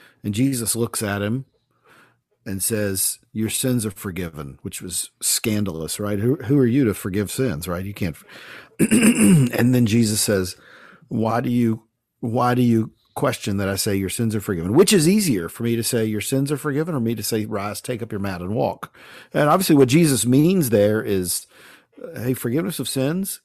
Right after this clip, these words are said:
comes at great cost to me. I can heal legs all day long. Doesn't, it doesn't zap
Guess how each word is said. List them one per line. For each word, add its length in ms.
comes 220
at 100
great 280
cost 380
to 60
me. 380
I 80
can 160
heal 260
legs 320
all 180
day 180
long. 400
Doesn't, 420
it 120
doesn't 260
zap 400